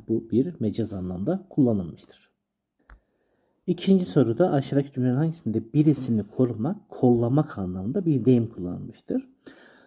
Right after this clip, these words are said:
A. Bu sefer de yanlış kapı çaldı. Şimdi ne yapacak? B. Kahramanca savaşan bir milletin filmiydi bu. C.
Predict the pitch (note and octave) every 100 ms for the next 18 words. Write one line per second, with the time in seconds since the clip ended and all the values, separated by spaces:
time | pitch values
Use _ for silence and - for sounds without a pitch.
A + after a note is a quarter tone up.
0 | _ D#3+ B2 - - F#3+ G3 C#3+ C3 A2
1 | D3 B2+ A#2+ A#2+ C#3 - G#2 - - -
2 | F#2+ - - _ - C#3+ A#2 C3 D#3+ -
3 | G2+ - - _ _ _ _ _ _ A2+
4 | B2+ G#3+ - - A#2+ G#2+ A2+ B2+ C3 A#2
5 | - G2 F#2 - C3+ B2+ A#2+ A#2 G#2+ F#2
6 | F#2+ - E3+ F#3 - G#2 G2 A#2+ - F2+
7 | - F#3 _ _ _ _ - _ _ _
8 | _ - B2 G3